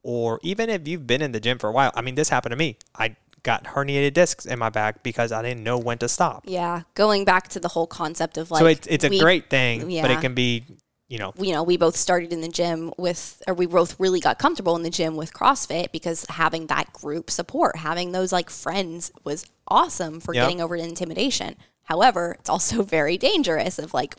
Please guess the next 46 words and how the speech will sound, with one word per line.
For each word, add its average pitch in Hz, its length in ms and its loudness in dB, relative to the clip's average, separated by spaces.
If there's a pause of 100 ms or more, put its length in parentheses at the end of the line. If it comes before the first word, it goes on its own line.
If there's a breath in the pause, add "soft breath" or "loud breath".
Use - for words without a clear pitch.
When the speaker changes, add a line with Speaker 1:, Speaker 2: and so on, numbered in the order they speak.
Speaker 2:
we 170 120 -4
both 175 520 -2
came 170 200 -2
out 151 160 -2
of 170 80 -2
it 170 100 -4
with 175 100 -4
a 160 40 -4
lot 156 180 -2
of 165 60 -6
injuries 175 480 -4
that - 180 -6
we 156 140 -6
still 160 380 -6
have 165 240 -4
to 170 100 -8
be 156 260 -6 (480 soft breath)
very, 160 220 0
very 170 180 2
careful 180 420 -4
of 180 80 -2
now 175 380 -2
that - 160 -4
we're, 160 340 -4
you 170 80 -10
know, 165 140 -14 (120)
always 160 400 -4
having 165 220 -6
to 165 320 -2
really, 170 380 -4
really 165 180 -4
focus 165 400 -6
on 156 140 -6
our 160 160 -4
Speaker 1:
Well, 156 200 6
I 160 120 8
Speaker 2:
recovery 180 100 0
Speaker 1:
came 175 140 4
out 139 100 6
Speaker 2:
and 131 80 2
Speaker 1:
of 123 60 2
there 123 200 4
with 113 140 0
a 110 80 0
girlfriend, 110 540 -2
so 98 260 -2